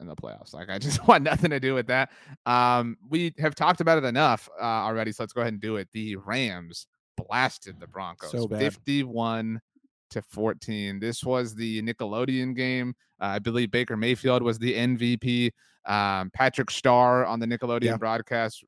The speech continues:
Speaker 1: roasted Russell Wilson. Uh, I know Mark wrote about that at S B Nation dot com. Dude, this is like, this is, this is like, again, it, it's only football related, like you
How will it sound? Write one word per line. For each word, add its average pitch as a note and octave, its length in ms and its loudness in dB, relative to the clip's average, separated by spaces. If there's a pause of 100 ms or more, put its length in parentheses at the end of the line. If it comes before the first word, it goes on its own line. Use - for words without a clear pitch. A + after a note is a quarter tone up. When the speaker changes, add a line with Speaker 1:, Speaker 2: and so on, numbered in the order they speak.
Speaker 1:
roasted B2 380 -2
Russell A#2 360 -2
Wilson. A2+ 480 -4
Uh, F#2+ 220 -6
I G#2 60 -6
know A2 140 -4
Mark A2 300 -6
wrote A2 120 -2
about G#2 260 -4
that G#2+ 120 -6
at G#2 80 -10
S G#2 160 -12
B G#2+ 120 -14
Nation G#2 300 -10
dot G2 180 -4
com. A2+ 260 -4 (320)
Dude, B2+ 180 2
this D3+ 200 2
is F3+ 120 0
like, F3+ 260 2 (880)
this D#3 220 2
is, E3+ 160 0 (200)
this D3 200 0
is F#3 160 0
like, E3 140 4 (640)
again, D#3+ 280 4
it, F3+ 120 4
it's F3 180 4
only B3+ 260 8
football C3 320 2
related, G#2 260 0
like G#2+ 160 -4
you C3+ 160 0